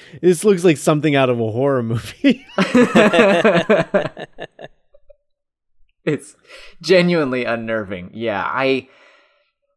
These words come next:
Speaker 2: I, I also put down here, okay, so I've been, like, pretty vocal about generally accepting the various different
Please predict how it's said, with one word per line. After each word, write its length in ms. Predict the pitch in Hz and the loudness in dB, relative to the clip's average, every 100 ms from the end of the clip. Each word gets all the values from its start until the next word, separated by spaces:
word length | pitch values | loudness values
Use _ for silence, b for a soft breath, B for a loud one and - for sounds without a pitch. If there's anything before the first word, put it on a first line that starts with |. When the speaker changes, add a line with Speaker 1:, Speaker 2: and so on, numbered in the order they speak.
| - - | -16 -6
Speaker 2:
I, 100 | 214 | -2
I 200 | 214 220 | 0 2
also 240 | 285 294 | 2 0
put 160 | 247 226 | -2 0
down 220 | 202 170 | 0 0
here, 420 | 156 147 139 135 | -2 -2 0 -2
okay, 380 | 156 165 120 80 | -2 -4 -6 -10
so 460 | - - 147 139 135 _ _ _ _ _ _ _ _ _ - - | -6 -2 0 0 -6 _ _ _ _ _ _ _ _ _ -20 -8
I've 160 | 214 226 | -6 0
been, 320 | 277 208 175 | 0 0 -2
like, 460 | 202 175 - _ | 0 0 -6 _
pretty 280 | - 240 233 | -4 -2 -2
vocal 600 | 208 202 196 196 180 180 | 2 2 2 2 0 0
about 320 | 143 156 156 | 0 0 0
generally 420 | - 156 156 156 147 | -2 -4 -2 -2 -2
accepting 500 | 143 139 123 131 123 | -2 -4 -4 -6 -6
the 80 | |
various 560 | 107 120 117 113 110 - | -6 -4 -2 -4 -6 -10
different 480 | - 117 - 107 | -12 -10 -8 -8